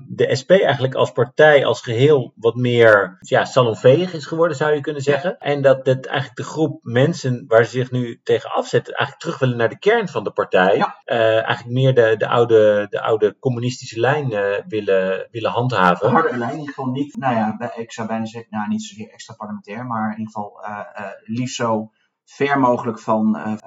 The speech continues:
Speaker 2: het daadwerkelijk meedoen aan compromissen.
Speaker 1: Ja, en, en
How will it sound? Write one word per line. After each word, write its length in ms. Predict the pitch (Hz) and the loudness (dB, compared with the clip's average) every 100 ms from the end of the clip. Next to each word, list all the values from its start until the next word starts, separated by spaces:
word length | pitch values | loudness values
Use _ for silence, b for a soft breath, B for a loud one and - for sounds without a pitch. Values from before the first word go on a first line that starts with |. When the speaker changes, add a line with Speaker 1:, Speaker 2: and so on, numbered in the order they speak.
| 104 | -16
Speaker 2:
het 380 | 101 117 107 - | -12 -10 -10 -14
daadwerkelijk 540 | 120 107 113 110 92 - | -12 -8 -6 -8 -10 -10
meedoen 520 | 107 113 117 110 110 | -4 -2 -2 -2 -4
aan 160 | 107 110 | -4 -8
compromissen. 680 | 113 110 110 113 - 104 - | -8 -4 -4 -4 -8 -16 -8
Speaker 1:
Ja, 320 | 139 190 139 | 0 0 0
en, 140 | 135 | -2
en 120 | 127 | -2